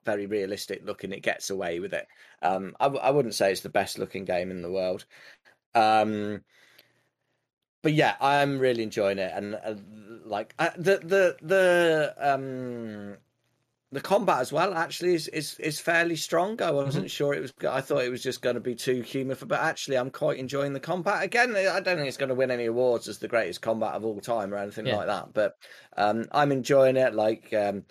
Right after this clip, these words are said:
Speaker 1: you got, uh, like, the, the, the knife also ha-, works as a,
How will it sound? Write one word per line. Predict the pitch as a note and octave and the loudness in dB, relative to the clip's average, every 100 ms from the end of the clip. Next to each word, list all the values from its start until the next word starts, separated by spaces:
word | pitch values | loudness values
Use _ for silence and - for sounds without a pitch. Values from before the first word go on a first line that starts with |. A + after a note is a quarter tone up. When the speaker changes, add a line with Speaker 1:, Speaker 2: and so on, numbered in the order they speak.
| - - _ - | -20 -20 _ -8
Speaker 1:
you | G2+ | 0
got, | A2+ G#2+ G#2+ | 2 4 4
uh, | |
like, | B2 G#2+ | 2 2
the, | G#2+ A2 | 0 -2
the, | F#2+ A2+ A2 | 0 -2 0
the | A2 | -4
knife | A2+ A#2 A#2 A#2 A#2 A2 | 0 2 2 0 -2 0
also | A#2 A2 - G2+ | 0 -2 -2 -4
ha-, | - G#2+ | -4 -4
works | G#2 A2 - | 0 0 -2
as | A2 G#2 | -6 0
a, | G#2+ | 2